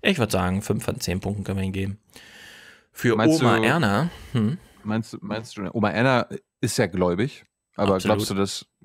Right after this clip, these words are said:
Speaker 2: glaubst du, dass Klausi zur Kirche geht?
Speaker 1: Nee. Bei sechshunderttausend Euro im Jahr bist du nicht gläubig.
Speaker 2: Stimmt.
Speaker 1: Sonst müsstest
Speaker 2: Ja,
Speaker 1: du ja
Speaker 2: außerdem
Speaker 1: fünf Euro achtzig davon abgeben.
Speaker 2: Ja gut, Kirchensteuer kann man noch,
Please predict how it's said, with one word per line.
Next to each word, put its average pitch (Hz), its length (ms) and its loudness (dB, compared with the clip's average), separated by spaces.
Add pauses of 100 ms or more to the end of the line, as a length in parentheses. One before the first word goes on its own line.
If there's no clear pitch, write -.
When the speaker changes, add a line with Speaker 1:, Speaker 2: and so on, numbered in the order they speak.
(260)
Speaker 2:
glaubst 107 160 -6
du, 110 60 0
dass 98 160 -2
Klausi 160 540 0 (880)
zur - 140 -6
Kirche 135 240 2
geht? 135 160 -4 (520)
Speaker 1:
Nee. 107 220 0 (960)
Bei 101 120 -2
sechshunderttausend 101 640 0
Euro 101 220 0
im 98 60 2
Jahr 92 140 2
bist - 140 -4
du 104 40 0
nicht 107 180 -4
gläubig. 98 400 -2 (1500)
Speaker 2:
Stimmt. - 360 -20 (640)
Speaker 1:
Sonst 98 200 -2
müsstest 104 240 0
Speaker 2:
Ja, 107 40 4
Speaker 1:
du - 60 4
ja 113 60 6 (100)
Speaker 2:
außerdem 92 320 -2
Speaker 1:
fünf 101 240 -2
Euro 98 180 2
achtzig 104 280 -2
davon - 240 -4
abgeben. - 420 -6 (2250)
Speaker 2:
Ja 87 120 0
gut, 101 220 -2
Kirchensteuer 92 680 0
kann 90 120 -2
man 71 120 -4
noch, - 120 -6